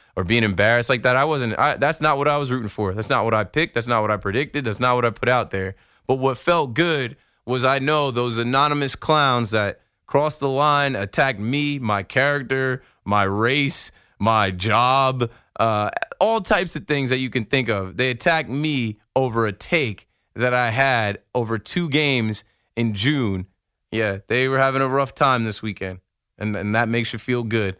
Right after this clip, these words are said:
That's how it goes, baby. That's sports. If you could dish it out, you gotta be able to take it. Early and late. Karma.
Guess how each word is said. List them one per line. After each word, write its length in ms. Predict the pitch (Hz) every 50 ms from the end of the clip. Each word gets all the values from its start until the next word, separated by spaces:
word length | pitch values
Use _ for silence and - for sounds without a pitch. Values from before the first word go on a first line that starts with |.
| _ -
That's 180 | 120 139 143 -
how 200 | - 185 196 202
it 80 | 185
goes, 320 | 175 226 233 233 220 202 175
baby. 240 | 185 202 220 220
That's 200 | 202 208 208 202
sports. 380 | - - - 220 220 170 131 - _ _ _ -
If 80 | - 160
you 100 | 214 247
could 160 | 202 220 175
dish 240 | 170 233 233 - -
it 60 | 220
out, 240 | 208 202 196 - - - _ -
you 80 | - 156
gotta 260 | 151 190 196 190 190
be 160 | 160 175 175
able 140 | 180 170 165
to 80 | 165 156
take 320 | - - 160 135 117 -
it. 100 | - - _ _ _ _ _ _ _ _ _ _ _ _ _ _ _ _ _ _ _ _ _ _ _ _ _ _ _ -
Early 400 | 180 202 214 202 196 196 - -
and 340 | 156 165 165 165 160 151
late. 260 | 139 123 107 85 - _ _ _ _ _ _ _ _ _ _ _ _ _ _ _ _ _ _ _ _ _ _ -
Karma. 420 | - 180 175 170 147 117 92 90